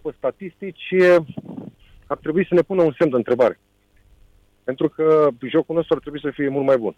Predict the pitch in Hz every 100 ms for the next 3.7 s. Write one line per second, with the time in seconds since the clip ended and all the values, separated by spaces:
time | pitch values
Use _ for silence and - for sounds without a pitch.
0 | _ _ _ - 120 120 165 180 165 139
1 | _ _ _ _ 123 139 - 165 156 123
2 | 151 135 - 110 - 143 156 123 - 151
3 | - 135 127 120 143 143 98